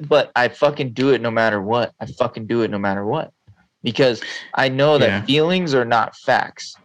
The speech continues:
Speaker 1: Feelings are not facts. And
Speaker 2: Yeah.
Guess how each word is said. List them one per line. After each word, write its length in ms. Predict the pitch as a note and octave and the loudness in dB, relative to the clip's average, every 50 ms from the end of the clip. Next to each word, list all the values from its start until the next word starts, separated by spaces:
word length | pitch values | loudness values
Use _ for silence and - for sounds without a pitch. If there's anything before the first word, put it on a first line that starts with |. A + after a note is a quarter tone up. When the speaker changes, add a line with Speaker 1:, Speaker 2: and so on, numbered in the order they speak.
| _ _ _ | _ _ _
Speaker 1:
Feelings 480 | _ - - D3 D#3 D#3+ D#3+ D#3 D3+ D3 | _ -2 0 2 2 2 0 0 0 0
are 100 | C#3+ C3 | 0 2
not 240 | C3+ C#3 C3 A#2 G#2+ | 2 0 0 -2 -2
facts. 560 | - - C3+ G#2+ - - - - - - - _ _ _ _ _ _ _ - - _ _ _ _ _ _ - | -2 -2 -2 -2 -2 -6 -12 -16 -16 -16 -20 _ _ _ _ _ _ _ -20 -20 _ _ _ _ _ _ -2
And 260 | B2+ C3 A#2+ A#2 G#2+ | -2 0 0 0 -2
Speaker 2:
Yeah. 260 | C3 A#2 G2 F#2 - | -2 0 0 -2 -4